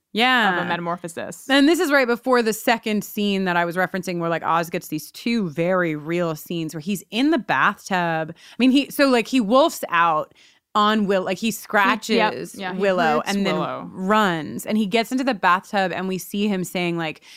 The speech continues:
Speaker 1: "It's not, you're not gonna turn, you're not gonna turn," or whatever it is that he's saying over and over
Speaker 2: Mm-hmm.
Speaker 1: again. And it's like, I don't know, I just feel like it's the most real we've gotten with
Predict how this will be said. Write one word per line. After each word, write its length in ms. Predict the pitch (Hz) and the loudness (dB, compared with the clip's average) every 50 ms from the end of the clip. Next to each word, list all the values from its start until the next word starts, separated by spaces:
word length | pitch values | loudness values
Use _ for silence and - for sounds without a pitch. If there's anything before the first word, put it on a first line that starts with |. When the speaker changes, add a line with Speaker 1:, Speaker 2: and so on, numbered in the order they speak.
| - - - | -20 -16 -12
Speaker 1:
"It's 240 | - 208 - - - | -10 -10 -8 -4 -2
not, 260 | 110 208 208 196 - | 2 2 2 2 2
you're 140 | 202 190 196 | 0 -2 0
not 240 | 208 202 196 185 185 | 2 2 2 2 0
gonna 140 | - 190 185 165 | -2 -4 -4 -4
turn, 300 | - - 170 160 143 143 | -6 -6 -6 -6 -4 -4
you're 80 | 147 160 | -4 -2
not 200 | 180 165 175 - | -2 -2 -2 -2
gonna 160 | 190 175 165 | -2 -4 -4
turn," 320 | - - - 160 160 156 | -6 -6 -6 -6 -4 -6
or 60 | 147 139 | -6 -4
whatever 340 | 156 165 170 175 165 170 160 | -2 -2 -2 0 -2 -2 -2
it 80 | 156 | -2
is 120 | 156 151 - | -4 -6 -8
that 80 | 143 165 | -8 -10
he's 120 | 165 - | -10 -10
saying 220 | - 165 165 151 | -8 -8 -8 -8
over 180 | - - 175 170 | -6 -6 -6 -2
and 80 | 180 202 | 0 2
over 160 | 208 214 202 | 2 2 2
Speaker 2:
Mm-hmm. 60 | 180 | 2
Speaker 1:
again. 200 | 185 175 165 160 | 0 -2 -2 -2
And 120 | 156 165 | -2 -4
it's 160 | 170 170 165 - | -4 -4 -4 -2
like, 260 | 226 233 233 - - - - - - _ _ _ _ _ _ - | -2 -2 -2 -4 -10 -20 -20 -20 -20 _ _ _ _ _ _ 2
I 80 | 285 | 2
don't 140 | 339 415 466 | 2 2 2
know, 180 | 508 539 480 269 | 2 4 4 4
I 60 | 233 | 2
just 220 | 208 262 - - | 2 -2 -4 -2
feel 120 | - 262 269 | 0 0 2
like 120 | 269 - | 2 0
it's 140 | 262 - - | -4 -6 -4
the 100 | - 233 233 | -2 0 0
most 400 | 226 226 214 214 226 - - - | 2 2 2 0 0 -2 -6 -8
real 400 | 196 190 208 202 208 214 202 185 | -4 0 0 2 2 2 2 0
we've 240 | 202 202 175 160 | -2 -4 -6 -6
gotten 440 | - 175 170 170 170 156 175 175 165 165 | -2 0 2 2 2 2 0 -2 -2 -2
with 160 | 165 - | -4 -4